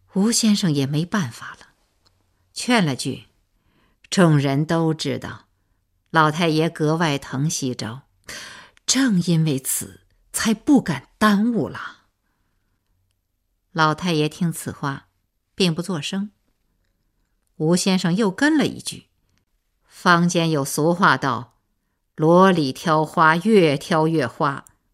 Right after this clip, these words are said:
我看老太爷是挑花眼了。”老太爷不禁笑了，放下手里的茶盅说道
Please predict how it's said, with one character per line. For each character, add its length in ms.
我 180
看 260
老 160
太 200
爷 360
是 180
挑 260
花 280
眼 280
了。” 300
老 200
太 160
爷 220
不 120
禁 220
笑 280
了， 120
放 260
下 200
手 240
里 160
的 80
茶 280
盅 220
说 240
道 320